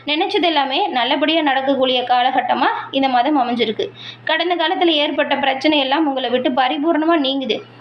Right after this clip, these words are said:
நல்ல ஒரு உயர்வையும் உன்னதமான அமைப்பையும் மீனராசிக்காரங்க இந்த மாசம் பெற போறீங்க. தொழில், படிப்பு, உத்தியோகத்துல நன்மை கிடைக்க நீங்க ராகவேந்திரர் வழிபாடு செய்யறதுனால பெரிய மாற்றத்தையும் நல்ல ஒரு நம்பிக்கையும் அஹ், வரக்கூடிய பிரச்சனையை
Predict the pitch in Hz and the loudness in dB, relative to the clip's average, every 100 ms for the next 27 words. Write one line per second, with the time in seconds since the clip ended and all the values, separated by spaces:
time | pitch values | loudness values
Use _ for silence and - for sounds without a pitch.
0 | - - 220 247 269 247 240 254 262 247 | -12 -4 -2 0 0 0 0 0 0 0
1 | 247 254 233 262 269 285 262 226 247 285 | 2 2 2 2 2 2 2 0 -2 0
2 | 294 381 294 262 254 247 262 254 262 359 | 2 2 2 2 0 0 0 0 0 0
3 | 285 247 247 285 226 220 214 202 - - | 0 -2 2 2 2 0 0 0 -2 -8
4 | - - - - - - - - - 302 | -20 -20 -20 -20 -20 -20 -20 -16 -2 0
5 | 330 339 330 311 339 285 294 294 294 285 | 2 0 0 2 2 2 2 2 0 2
6 | 381 294 277 311 302 269 269 277 370 285 | 2 2 2 0 -2 -2 0 0 2 2
7 | 302 330 254 320 381 349 320 294 240 277 | 2 2 2 0 0 0 0 0 0 0
8 | 277 269 269 254 262 262 262 247 277 370 | 2 2 0 -2 0 0 2 2 2 0
9 | 269 262 277 240 269 285 - 285 381 311 | 0 0 0 2 0 0 0 2 4 2
10 | 247 247 240 233 233 277 - 302 277 453 | 2 0 0 0 2 0 0 0 0 -2
11 | - - - - - - 269 277 262 247 | -6 -18 -20 -20 -20 -4 0 2 2 0
12 | 254 349 339 302 302 294 294 370 359 381 | 0 2 0 0 0 -2 0 2 4 4